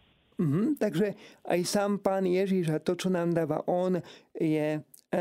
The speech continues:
takým samotným darčekom. A môžeme tak, em, možno, e, ten advent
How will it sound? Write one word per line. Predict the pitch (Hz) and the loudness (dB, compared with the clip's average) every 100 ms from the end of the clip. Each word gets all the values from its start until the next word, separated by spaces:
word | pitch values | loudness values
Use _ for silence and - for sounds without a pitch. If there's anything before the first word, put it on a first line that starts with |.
| 165 | 0
takým | 170 185 185 | -2 -2 -2
samotným | 165 165 156 156 175 165 | -2 -2 -2 -2 -2 0
darčekom. | 147 143 - 160 - - 139 _ _ - - _ _ _ | 0 -2 -2 -6 -4 -6 -8 _ _ -20 -20 _ _ _
A | 175 156 160 - - _ _ _ | -4 -2 -2 -4 -12 _ _ _
môžeme | 175 175 226 294 277 208 | -2 0 0 2 0 2
tak, | 214 202 | 0 0
em, | 196 180 170 - - - _ - | 0 0 0 -4 -14 -20 _ -6
možno, | 185 147 190 180 - _ _ | -4 0 -2 -2 -8 _ _
e, | - 180 175 | -4 -4 -2
ten | 190 190 | -2 -2
advent | - 190 185 196 190 | -2 -2 0 0 0